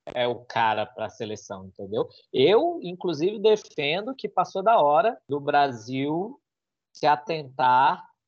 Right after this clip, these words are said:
e aí a gente tá vendo isso já há algum tempo nos times do Campeonato Brasileiro, se atentar e se abrir pra ter um técnico estrangeiro,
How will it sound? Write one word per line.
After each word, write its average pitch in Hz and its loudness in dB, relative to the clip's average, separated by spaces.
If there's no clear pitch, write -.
e 120 -2
aí 117 0
a 135 2
gente 123 -10
tá 131 -2
vendo 123 -10
isso 120 -10
já 104 -2
há 123 4
algum 147 -2
tempo 123 -6
nos 131 -8
times 123 -8
do 113 -6
Campeonato 110 -6
Brasileiro, 107 0
se 220 6
atentar 226 4
e 247 -6
se - -12
abrir 208 -2
pra 294 -10
ter 311 -10
um 311 -12
técnico 302 -6
estrangeiro, 240 -4